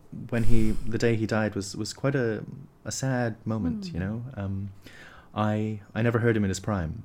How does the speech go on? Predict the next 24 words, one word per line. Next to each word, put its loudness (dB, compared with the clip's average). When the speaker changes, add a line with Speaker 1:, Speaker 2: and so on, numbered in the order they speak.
Speaker 1:
but, -8
uh, -10
I -14
can't -8
remember -4
not -4
being -4
aware -2
of -6
his, -8
uh, -10
aware -2
of -6
his, -8
um, -6
presence. -8
Um, -10
I -18
think -12
Speaker 2:
I -4
mean, -2
Speaker 1:
he -2
Speaker 2:
every, -4
every, -8